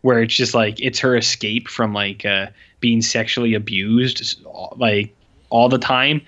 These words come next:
And it's like, he actually, he does a good job. If anyone's on Twitter, you should check it out, 'cause he makes a pretty compelling story about how, like, it's an escape world for her, where it's like, yeah, an F B, like, the F B I would come in and it'd be the super agent,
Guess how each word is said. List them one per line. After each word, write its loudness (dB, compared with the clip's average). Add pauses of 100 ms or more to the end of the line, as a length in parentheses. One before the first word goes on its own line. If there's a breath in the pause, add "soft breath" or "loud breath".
(320 loud breath)
And 2
it's -2 (280)
like, 2
he 2
actually, -4
he -8
does -2
a -4
good -4
job. 0
If -12
anyone's -2
on 0
Twitter, -4
you -4
should -6
check -2
it -4
out, -2
'cause -8 (260 loud breath)
he -4
makes 0
a -2
pretty -4
compelling -6
story -4
about -8
how, -4
like, -4 (440 loud breath)
it's -2
an 2
escape -2
world 4
for 0
her, 2 (280 loud breath)
where 4
it's -4
like, 0
yeah, 4
an 4
F 0
B, 2
like, -4
the -2
F -2
B 0
I 2
would -4
come -2
in -4
and -4
it'd -8
be -4
the -8
super -2
agent, 0